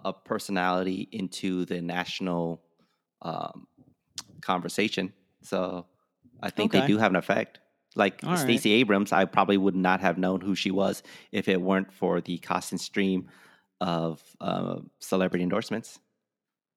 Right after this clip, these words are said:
Speaker 2: Okay.
Speaker 1: Or Beto O'Rourke, I'm pretty sure you didn't know who he was, <laughs> uh, until he started popping up on your timeline, or even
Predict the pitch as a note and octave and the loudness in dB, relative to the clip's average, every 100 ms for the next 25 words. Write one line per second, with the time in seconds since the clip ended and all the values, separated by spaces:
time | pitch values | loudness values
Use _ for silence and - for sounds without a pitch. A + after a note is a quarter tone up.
0 | F#3 A#3+ F#3+ F#3 F#3 A#2+ A2+ A#2+ G2+ F#2+ | -8 0 4 4 4 2 4 6 8 6
1 | G#2 A2+ - G2 G2 G2 - F#2+ F2+ A2 | 6 4 2 0 2 0 2 2 4 4
2 | G#2 F2+ F2 F2 F2 E2+ F2 G2 - - | 2 0 0 0 2 2 2 0 -6 -10
3 | - G2 - F2+ F#2+ F2+ - F2+ F2+ - | -4 -2 -2 -2 -2 -2 -2 -2 -2 -4
4 | F2 F#2 F#2 F#2 F2+ - F2+ F2 F#2 G2 | -4 -2 -2 -2 -2 0 2 2 2 2
5 | F#2+ G#2+ G#2 | 2 2 2